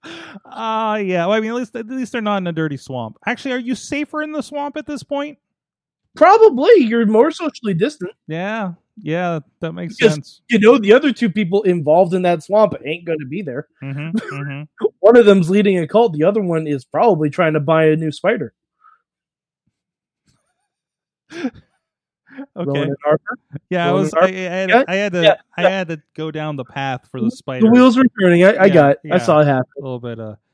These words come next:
Speaker 1: hey, before I forget, I, I wanna throw a shout out. I got my new shirt. Got a main event. The, uh, everyone is welcome. Uh, the guys at the main event:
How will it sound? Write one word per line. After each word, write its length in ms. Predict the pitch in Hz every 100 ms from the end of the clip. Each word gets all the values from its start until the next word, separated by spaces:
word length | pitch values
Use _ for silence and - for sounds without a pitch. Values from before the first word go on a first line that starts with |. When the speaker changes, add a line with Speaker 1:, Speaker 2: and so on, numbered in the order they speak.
| -
Speaker 1:
hey, 100 | 196
before 260 | 226 269 381
I 60 |
forget, 440 | 302 185 143 123 139
I, 280 | 165 190 196
I 100 | 247
wanna 260 | 262 220
throw 200 | 185 185
a 20 |
shout 300 | 147 170 143
out. 100 | 131
I 40 | 143
got 200 | 190 185
my 80 | 165
new 160 | 170
shirt. 380 | 147 - 139 139 _ _ _ _
Got 120 | 151 147
a 100 | _ _ _ _ _ _ _
main 200 | 196 226
event. 340 | 220 202 202 208 _ _ _ 180
The, 260 | 196 190
uh, 200 | 180 175
everyone 400 | 170 185 190 190
is 140 | 190 156
welcome. 520 | 180 180 185 175 180
Uh, 420 | 170 151 151 147
the 100 | 147
guys 260 | 151 156 156
at 120 | 151
the 60 | 143
main 200 | 147 147
event: 480 | 131 143 143 -